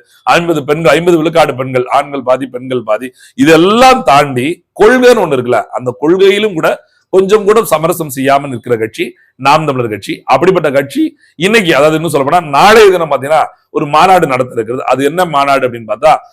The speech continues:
தமிழகம் மட்டுமல்ல உலகத் தமிழர்கள் எல்லோரும் எதிர்பார்க்கக்கூடிய தண்ணீர் மாநாடு. அது என்ன உலகத் தமிழர்கள் எல்லாரும் எதிர்பார்க்கறாங்க அப்படின்னு நீங்க யோசிச்சீங்க அப்படின்னா,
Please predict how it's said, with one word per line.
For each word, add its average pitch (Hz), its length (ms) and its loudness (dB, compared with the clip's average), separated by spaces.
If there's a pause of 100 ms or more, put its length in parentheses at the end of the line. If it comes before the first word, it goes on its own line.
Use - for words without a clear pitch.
(240)
தமிழகம் 214 380 4
மட்டுமல்ல 170 300 0
உலகத் 202 320 2
தமிழர்கள் 190 440 2
எல்லோரும் 214 380 4
எதிர்பார்க்கக்கூடிய 165 600 0 (100)
தண்ணீர் 175 380 -2
மாநாடு. 120 340 -2 (320)
அது 165 100 2
என்ன 233 140 2
உலகத் 226 260 4
தமிழர்கள் 196 340 2
எல்லாரும் 190 260 4
எதிர்பார்க்கறாங்க 151 580 2
அப்படின்னு 131 340 -2
நீங்க 123 140 -10
யோசிச்சீங்க 117 320 -8
அப்படின்னா, 110 280 -8